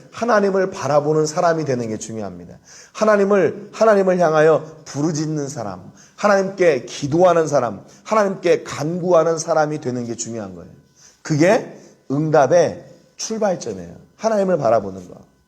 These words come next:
물론 하나님을 바라보는 것 또한 그분의 은혜로 가능한 거지, 가-, 가능한 것이죠. 그러니까 하나님의 사람은 자연히 하나님을 찾게 돼 있어요.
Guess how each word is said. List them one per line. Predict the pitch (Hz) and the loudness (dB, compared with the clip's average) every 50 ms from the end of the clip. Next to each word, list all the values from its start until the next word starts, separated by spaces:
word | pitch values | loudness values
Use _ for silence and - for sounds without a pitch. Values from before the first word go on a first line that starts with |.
| _ _ _ _ _ _ _ _ _ _ _ _ _ _ _ _ _ _ _ _ _ _ _ _ _ - - - - _ _ - | _ _ _ _ _ _ _ _ _ _ _ _ _ _ _ _ _ _ _ _ _ _ _ _ _ -20 -20 -20 -20 _ _ -8
물론 | - 113 107 107 123 123 120 104 90 - - - - | -4 -4 0 2 2 2 2 0 -4 -12 -18 -20 -18
하나님을 | - - 180 185 165 156 147 143 135 | -12 -8 -4 -4 -2 -2 -2 -4 -6
바라보는 | 127 - 110 110 113 104 107 107 110 110 | -8 -8 -6 -4 -4 -4 -4 -6 -8 -6
것 | 107 110 110 - | -6 -8 -8 -8
또한 | - 120 113 110 110 107 | -8 -8 -8 -8 -8 -10
그분의 | - - 131 127 143 147 147 143 | -12 -10 -6 -6 -4 -2 -2 -2
은혜로 | 123 117 123 131 139 156 147 139 | -2 -2 -2 0 0 2 0 0
가능한 | 139 - 98 101 104 107 104 104 | -2 -8 -12 -12 -12 -14 -16 -16
거지, | 95 95 - - - - - _ _ _ _ _ _ _ _ _ | -16 -18 -18 -20 -20 -20 -20 _ _ _ _ _ _ _ _ _
가-, | _ - 110 - - - | _ -18 -18 -18 -18 -14
가능한 | - - 98 104 110 107 107 107 107 | -8 -8 -6 -6 -6 -8 -8 -8 -8
것이죠. | 104 107 - 110 107 - - - - - - - - _ _ _ _ _ _ _ _ _ _ _ _ _ _ _ _ _ _ _ _ _ _ _ - - - - - | -8 -8 -8 -10 -16 -16 -16 -18 -18 -18 -18 -20 -20 _ _ _ _ _ _ _ _ _ _ _ _ _ _ _ _ _ _ _ _ _ _ _ -20 -20 -20 -12 -6
그러니까 | - 147 147 180 156 - - - - - - _ | -2 0 2 2 2 0 -2 -6 -18 -20 -20 _
하나님의 | - - 240 262 262 240 220 214 214 208 202 | -8 -2 0 2 2 4 2 2 2 0 0
사람은 | 202 - 214 202 196 185 233 240 202 135 - - - - - _ _ _ _ - | 0 2 2 2 4 4 2 2 0 0 -6 -10 -14 -20 -20 _ _ _ _ -12
자연히 | - - - - 170 214 220 202 190 190 | -12 -6 -2 2 2 4 4 2 0 -2
하나님을 | - - 202 226 208 202 175 175 | -4 -4 -4 -4 -2 -2 -4 -4
찾게 | - - - - - 202 175 | -6 -8 -12 -10 -8 -8 -6
돼 | 151 113 | -4 -6
있어요. | 104 - - 107 92 87 - | -6 -8 -10 -12 -14 -14 -16